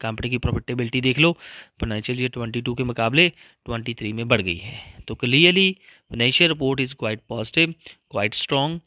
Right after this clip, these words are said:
quite healthy, मतलब बैलेंस शीट भी इसकी इम्प्रूव हो रही है, साथ के साथ कंपनी की जो नेट इनकम है,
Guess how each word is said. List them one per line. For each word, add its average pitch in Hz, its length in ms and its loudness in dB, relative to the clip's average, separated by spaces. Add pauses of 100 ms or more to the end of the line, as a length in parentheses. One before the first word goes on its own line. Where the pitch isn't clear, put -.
(240)
quite 107 220 -2
healthy, 107 340 -10 (160)
मतलब 117 180 -6
बैलेंस 101 280 -2
शीट 135 200 -2
भी 156 140 6
इसकी 156 200 0
इम्प्रूव 156 300 0
हो 160 120 0
रही 160 220 0
है, 170 180 0 (280)
साथ 117 200 2
के 123 160 -4
साथ 110 180 0
कंपनी 107 380 -6
की 117 80 -4
जो 117 100 -2
नेट 117 240 0
इनकम 101 360 -8
है, 92 140 -10